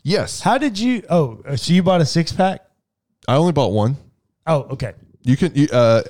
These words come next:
Speaker 2: You can,
Speaker 1: H E B,
Speaker 2: yeah,
Speaker 1: H E B,
Speaker 2: well,
Speaker 1: bro,
Speaker 2: yeah, so
Speaker 1: H E B.
Speaker 2: they, they can do the make your own six pack thing, but it's apparently only packaged nationwide on draft in twenty-two ounce bottles or
Speaker 1: Bomber.
Speaker 2: in six packs.
Speaker 1: Yeah, bombers,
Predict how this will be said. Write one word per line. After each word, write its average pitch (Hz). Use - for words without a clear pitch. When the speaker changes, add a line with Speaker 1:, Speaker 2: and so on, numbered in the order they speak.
Speaker 2:
You 180
can, 202
Speaker 1:
H 208
E 175
B, 180
Speaker 2:
yeah, 196
Speaker 1:
H 175
E 196
B, -
Speaker 2:
well, 202
Speaker 1:
bro, 190
Speaker 2:
yeah, 175
so 175
Speaker 1:
H 175
E -
B. -
Speaker 2:
they, 190
they 180
can 202
do 185
the 165
make 170
your 160
own 151
six 151
pack 131
thing, 117
but 160
it's 160
apparently 196
only 190
packaged 160
nationwide 151
on 196
draft 165
in 127
twenty-two 214
ounce 196
bottles 160
or 165
Speaker 1:
Bomber. 95
Speaker 2:
in 135
six -
packs. -
Speaker 1:
Yeah, 85
bombers, 117